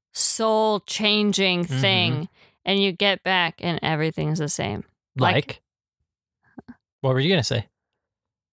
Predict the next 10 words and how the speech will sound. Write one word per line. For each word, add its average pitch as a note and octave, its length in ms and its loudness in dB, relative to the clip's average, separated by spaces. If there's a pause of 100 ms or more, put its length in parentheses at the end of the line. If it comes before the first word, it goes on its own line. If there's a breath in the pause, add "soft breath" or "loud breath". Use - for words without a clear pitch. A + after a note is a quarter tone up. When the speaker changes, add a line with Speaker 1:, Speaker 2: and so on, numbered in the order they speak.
(420)
Speaker 2:
Go C3+ 80 2
ahead. C3 200 0 (400)
Speaker 1:
Oh, G#3+ 240 2 (280)
I A#3 160 4
was B3+ 140 -2
just B3 200 -4
gonna G#3 180 2
say, F#3+ 260 2
like, E3+ 320 0 (100)
Plankton F#3+ 400 2